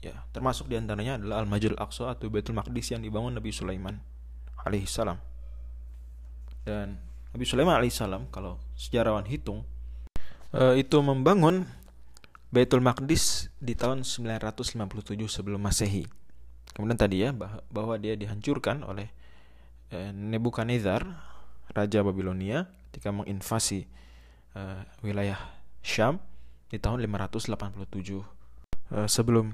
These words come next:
Masehi. Eh, kemudian, eh, dibangun kembali Baitul Maqdis, ya, eh, di tahun lima ratus enam belas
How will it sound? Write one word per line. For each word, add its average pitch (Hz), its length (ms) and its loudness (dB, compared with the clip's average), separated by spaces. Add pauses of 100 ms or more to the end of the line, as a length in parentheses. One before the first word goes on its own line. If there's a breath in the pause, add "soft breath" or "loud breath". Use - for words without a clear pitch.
(140)
Masehi. 107 400 2 (1120 loud breath)
Eh, 135 120 -2
kemudian, 165 520 8 (960 loud breath)
eh, 117 160 0
dibangun 127 320 10
kembali 113 480 2 (880 soft breath)
Baitul 107 320 -2
Maqdis, 101 640 -6 (120)
ya, 101 200 -4 (1160 soft breath)
eh, 117 200 6
di 117 120 4
tahun 139 200 6
lima 123 160 4
ratus 110 360 0
enam 107 200 -2
belas 110 520 -2